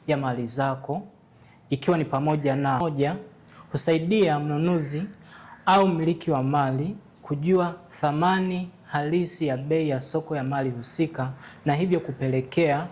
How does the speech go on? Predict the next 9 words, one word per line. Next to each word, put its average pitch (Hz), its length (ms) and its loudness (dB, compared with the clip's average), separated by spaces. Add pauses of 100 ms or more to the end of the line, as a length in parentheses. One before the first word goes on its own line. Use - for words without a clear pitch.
(440)
kuuza 175 680 4
au 190 180 4
kununua 165 540 0 (260)
mali 160 440 2
hiyo 165 380 2 (360)
kwa 147 160 2
gharama 165 580 0
au 165 240 4
bei 165 500 0